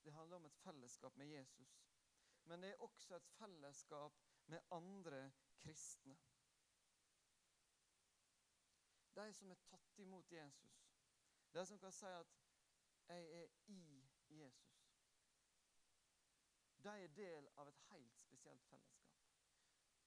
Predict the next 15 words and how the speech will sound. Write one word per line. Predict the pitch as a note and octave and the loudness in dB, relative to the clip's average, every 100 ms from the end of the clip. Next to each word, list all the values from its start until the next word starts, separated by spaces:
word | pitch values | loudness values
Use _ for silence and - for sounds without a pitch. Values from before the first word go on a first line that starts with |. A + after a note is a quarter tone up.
| - | -16
Fordi | - F3+ D#3+ A#3+ A#3+ | -6 -2 0 4 6
at | G#3 - - - - - - - E3 F3 | 6 0 -18 -20 -20 -20 -20 -16 0 8
det | A3 | 8
av | - F3 | 10 6
et, | F3+ - - - | 2 -4 -10 -4
en | E3 - | -4 -2
tilgitt | - G3 D#3+ D3 - | -4 -2 -2 -4 -4
synder, | - E3 E3+ C3 A#2 - - - - - - | -4 -4 -4 -6 -8 -14 -20 -20 -20 -20 -4
det | F3 | 0
er | F3 | 2
noe | D3 F#3 | 0 -4
som | - D#3 - C#3+ - | -6 -8 -10 -10 -2
binder | A3 F3 C3+ C3+ C3 | -2 -2 -4 -4 -4
oss | B2 | -6
sammen | - D#3+ B2 A#2 | -6 -8 -8 -12